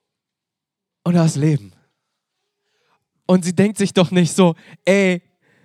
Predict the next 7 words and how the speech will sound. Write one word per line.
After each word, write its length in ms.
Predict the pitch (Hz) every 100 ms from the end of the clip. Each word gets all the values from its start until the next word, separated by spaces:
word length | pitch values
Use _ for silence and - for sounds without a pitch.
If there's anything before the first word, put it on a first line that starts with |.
| _ _ _ _ _ -
ich 240 | 160 160
will, 280 | 196 190 190 _ -
ich 200 | 147 165
will 100 | 190
dein 180 | 185 175
Leben 280 | 185 185 160
bestimmen, 680 | 151 - - 220 214 208